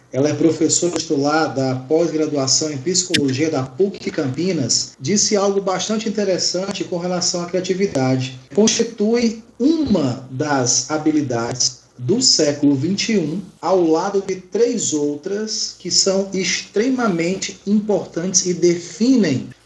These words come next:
o indivíduo desta sociedade, que são pensamento crítico, comunicação e colaboração. Ou seja, pensamento crítico,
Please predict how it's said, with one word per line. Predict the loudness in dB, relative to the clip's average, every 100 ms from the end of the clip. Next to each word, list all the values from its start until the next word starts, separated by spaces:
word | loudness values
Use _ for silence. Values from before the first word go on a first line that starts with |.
| -2
o | 0
indivíduo | 2 0 -2 2 4 4 0 -4
desta | -2 2 2 2
sociedade, | 0 0 0 0 0 0 0 -4 -8 -16 _ _
que | -2
são | 2 2 2 0 -4 -8
pensamento | -6 -2 0 0 0 -2 -4 -4
crítico, | -2 0 0 -2 -6 -4 -6 -8 -10 -4
comunicação | 2 4 4 2 2 0 2 0 0 -2 -2 -4 -10 -20 -14
e | -12
colaboração. | -10 -4 0 2 2 0 0 0 -2 -2
Ou | -2 0
seja, | 0 2 0 -4 -6
pensamento | -4 0 0 0 0 -2 -4
crítico, | -2 0 0 -4 -10